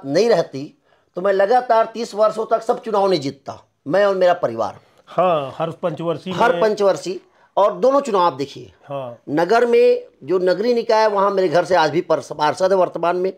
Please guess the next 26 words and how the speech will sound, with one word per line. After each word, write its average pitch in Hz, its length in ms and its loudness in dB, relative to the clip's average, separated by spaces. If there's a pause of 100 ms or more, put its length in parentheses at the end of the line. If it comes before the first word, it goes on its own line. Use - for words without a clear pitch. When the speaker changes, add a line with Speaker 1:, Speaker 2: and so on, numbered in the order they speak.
(100)
Speaker 2:
हम्म, 147 240 -14
हम्म। 135 300 -16
Speaker 1:
ग्रामीण 233 400 0
क्षेत्र 233 340 0
में 226 160 2
जिला 190 160 0
पंचायत 220 380 -2
सदस्य 214 340 -8
भी 208 180 -6
है। 196 200 -6 (440)
जनता 262 320 0
तो 311 120 -4
मेरे 220 180 0
साथ 139 260 0 (100)
है। - 200 -18 (560)
कुछ 330 240 -2
दावेदार 262 680 4 (420)
जो 202 120 -2
दूरी 226 400 -4 (280)
बनाए 202 320 2
हैं, 175 160 0
वो 196 80 2
अपनी 196 180 -4
दावेदारी 196 500 0
के 202 60 -18
कारण, 170 300 2